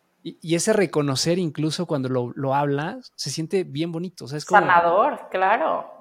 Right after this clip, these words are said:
Speaker 1: muy cañón, o sea, para mí fue uno de los procesos más cañones, porque es como de, "Oye, perdón por esto, me di cuenta de esto, esto, hice aquello, dime tú cómo lo percibías", o sea, yo percibía tal, tal, y lo hablamos y, y es como, "Ah, qué chingón", o sea, como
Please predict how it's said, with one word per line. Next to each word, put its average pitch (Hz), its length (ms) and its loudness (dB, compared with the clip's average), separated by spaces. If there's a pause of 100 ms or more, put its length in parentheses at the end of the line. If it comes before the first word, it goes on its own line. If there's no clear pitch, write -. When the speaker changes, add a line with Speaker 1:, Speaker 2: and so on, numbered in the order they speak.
Speaker 1:
muy 175 300 -6
cañón, 151 320 -4
o 135 40 -8
sea, 160 140 -8
para 160 140 -4
mí 185 120 -4
fue 208 120 -6
uno 208 80 -4
de 202 80 -2
los 135 80 -8
procesos 156 380 -8
más 156 220 -2
cañones, 139 440 -4
porque 123 420 -8 (260)
es 151 100 -6
como 170 160 0
de, 139 80 0
"Oye, 160 300 0 (640)
perdón 160 340 0
por 196 160 2
esto, 180 460 2
me 165 140 -2
di 147 100 -2
cuenta 170 340 -4
de 139 160 0
esto, 147 300 -4
esto, 147 460 -4
hice 143 300 -6
aquello, 143 640 -4 (500)
dime 185 240 0
tú 180 160 0
cómo 190 200 4
lo 180 140 4
percibías", 151 580 -2
o 135 40 -8
sea, 151 80 -2
yo 156 120 -4
percibía 160 540 -2
tal, 135 240 -4
tal, 135 220 -8 (100)
y 156 280 -6
lo 160 100 2
hablamos 185 460 0
y, 170 140 -6
y 165 180 -6
es 180 100 -6
como, 208 320 -4
"Ah, 196 200 -6
qué - 100 -12
chingón", 254 300 0
o 160 40 0
sea, 165 120 -2
como 175 260 0